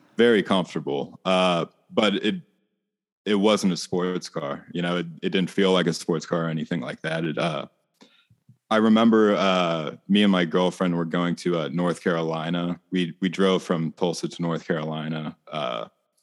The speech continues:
and it was, like, the most, you know, beautiful road going through tunnels, and it had just rained, and there was, like, a, you know, reflection on the road, and it was, you know, great roads, and it was windy and stuff. And I, I remember being like, "Man, I wish I was in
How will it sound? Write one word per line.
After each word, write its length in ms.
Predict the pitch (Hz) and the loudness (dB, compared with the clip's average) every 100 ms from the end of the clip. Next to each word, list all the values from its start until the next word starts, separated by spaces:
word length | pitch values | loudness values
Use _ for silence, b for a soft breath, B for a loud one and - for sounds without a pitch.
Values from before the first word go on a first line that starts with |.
| b b _ _ | b b _ _
and 160 | 95 92 | 0 2
it 80 | |
was, 300 | 92 90 - | 2 0 -2
like, 280 | 98 90 - _ - - _ 78 | -2 -2 -4 _ -16 -16 _ -10
the 100 | - | 0
most, 380 | 101 95 90 - | 2 4 2 -2
you 80 | 92 | -2
know, 160 | 87 82 | 0 -2
beautiful 540 | 104 110 107 - 92 | 4 4 4 2 2
road 260 | 92 92 87 | 4 2 2
going 180 | 92 | 2
through 200 | 87 87 | 0 -4
tunnels, 520 | 82 95 92 90 87 87 | -4 0 2 2 0 0
and 80 | |
it 80 | 87 | -2
had 140 | 87 80 | -2 -2
just 320 | 95 - - | -4 -4 -4
rained, 440 | 87 87 87 85 - _ - _ _ | 0 0 2 0 -4 _ -20 _ _
and 100 | 92 | 2
there 120 | 92 | 4
was, 160 | 87 - | 2 2
like, 200 | 85 90 | 0 0
a, 380 | 82 73 - - _ - | -2 -4 -8 -12 _ 0
you 80 | |
know, 100 | 190 | 2
reflection 640 | 180 170 - 208 - - 98 | 2 0 0 0 2 0 0
on 140 | 92 | 2
the 80 | 90 | 2
road, 340 | 85 87 87 | 0 0 0
and 80 | 87 | 0
it 40 | 82 | -2
was, 180 | 78 - | -6 -8
you 80 | - | -8
know, 120 | 82 | -6
great 340 | 78 - 98 95 | -8 0 2 2
roads, 420 | 85 87 85 78 | 0 0 -2 -2
and 140 | 78 | -6
it 100 | 78 | -6
was 160 | 78 - | -8 -4
windy 320 | 82 85 85 | -4 -2 -2
and 120 | 82 80 | -4 -4
stuff. 420 | 87 85 82 - _ _ _ _ _ | -4 -4 -6 -14 _ _ _ _ _
And 160 | 98 95 | -2 0
I, 280 | 82 101 98 | 2 2 2
I 60 | 104 | 2
remember 420 | 107 110 117 107 | 4 6 6 4
being 200 | 95 101 | 4 4
like, 300 | 95 90 - | 2 0 0
"Man, 240 | 101 107 | 2 4
I 60 | 92 | 4
wish 240 | 90 92 | 2 0
I 80 | 87 | -2
was 180 | 80 78 | -4 -6
in 120 | 78 | -8